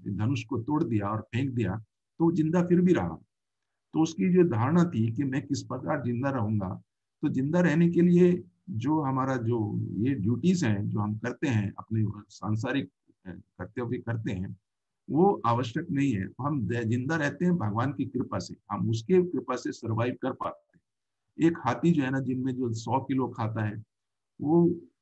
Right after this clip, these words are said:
कहाँ ये प्रयास करता है, उसको भगवान सब arrange करते हैं। तो इसी प्रकार मरगारी को भी जब लोगों को पता चला कि इसने सब कुछ छोड़ दिया है, तो गांव के लोग जो है ना, उसके लिए,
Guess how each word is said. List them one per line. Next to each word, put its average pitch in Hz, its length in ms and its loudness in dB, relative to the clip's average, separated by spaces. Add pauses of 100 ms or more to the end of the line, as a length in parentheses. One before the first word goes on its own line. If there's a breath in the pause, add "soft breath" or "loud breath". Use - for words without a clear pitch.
(120)
कहाँ 165 320 2
ये 151 140 4
प्रयास 110 500 0
करता - 240 -10
है, - 80 -20 (220)
उसको - 280 -4
भगवान 117 360 0
सब 139 240 -4
arrange 131 260 -2
करते - 300 -8
हैं। - 200 -20 (760)
तो 160 60 -2
इसी 175 260 2
प्रकार 170 380 0
मरगारी 131 460 2
को 170 180 4
भी 135 140 4
जब 120 400 -4 (280)
लोगों 131 260 0
को 170 120 -2
पता 147 280 -2
चला 120 280 -2 (460)
कि 123 100 0
इसने 123 240 -4
सब 117 240 -4
कुछ 143 240 -4
छोड़ 151 180 2
दिया 127 240 0
है, 107 160 -2
तो 117 80 -2
गांव 113 340 0
के 135 80 -2
लोग 117 260 0
जो 110 100 -2
है 104 60 -2
ना, 110 140 -2
उसके 110 260 -2
लिए, 110 340 0